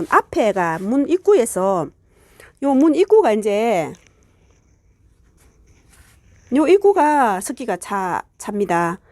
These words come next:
이거 두 개 다 캤을 때는 습기가 이 앞에는 없어요. 근데 꽃이 중요한 거는 색상이 이렇습니다.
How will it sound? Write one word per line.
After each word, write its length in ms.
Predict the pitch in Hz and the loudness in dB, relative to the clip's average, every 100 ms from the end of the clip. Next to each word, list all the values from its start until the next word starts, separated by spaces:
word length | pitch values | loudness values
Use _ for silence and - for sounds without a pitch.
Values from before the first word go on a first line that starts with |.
| _ _ _ | _ _ _
이거 180 | - 311 | -2 0
두 100 | 294 | 2
개 120 | 254 | 0
다 140 | 311 277 | 0 -2
캤을 300 | 370 370 285 | -2 -2 -2
때는 360 | 254 208 403 | 0 2 2
습기가 800 | 403 302 - _ _ _ 269 240 | 0 -4 -6 _ _ _ -4 -2
이 100 | 220 | 0
앞에는 340 | - 294 285 185 | 0 -2 -2 -4
없어요. 760 | - - 233 220 214 214 208 - _ _ _ _ _ | -4 -2 0 2 2 0 -2 -8 _ _ _ _ _
근데 520 | 294 269 302 302 302 - _ _ _ _ | -4 2 6 6 4 -4 _ _ _ _
꽃이 840 | 370 480 - - 202 202 208 185 | -4 -4 -6 -8 -4 -2 -2 -2
중요한 420 | 185 185 208 226 226 | -4 -6 -4 -4 -4
거는 680 | 214 175 175 175 170 156 - _ _ _ _ _ | -2 -2 -2 -2 -2 -6 -12 _ _ _ _ _
색상이 920 | - 392 - 403 339 208 196 180 175 _ _ _ _ | -6 -4 0 2 2 2 0 0 -6 _ _ _ _
이렇습니다. 720 | 202 214 - 180 185 180 233 | -8 -8 -8 -8 -8 -8 -8